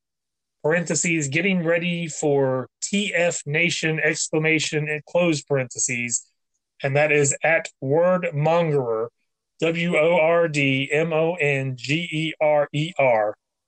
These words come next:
on Twitter. So if you wanna see, he's got pictures there posted.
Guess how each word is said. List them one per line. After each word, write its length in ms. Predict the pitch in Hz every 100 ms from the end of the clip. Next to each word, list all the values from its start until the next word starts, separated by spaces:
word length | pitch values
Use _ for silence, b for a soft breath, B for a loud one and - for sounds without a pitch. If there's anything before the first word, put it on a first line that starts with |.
| _ -
on 240 | 143 139
Twitter. 400 | 135 160 120 107 _ _ _ _ _ _
So 180 | - 143
if 120 | 131
you 100 | 139
wanna 200 | 143 170
see, 280 | 160 190 175
he's 240 | 160 151
got 220 | 156 151 -
pictures 420 | 165 - 135 123
there 180 | 127 120
posted. 360 | 143 127 - 117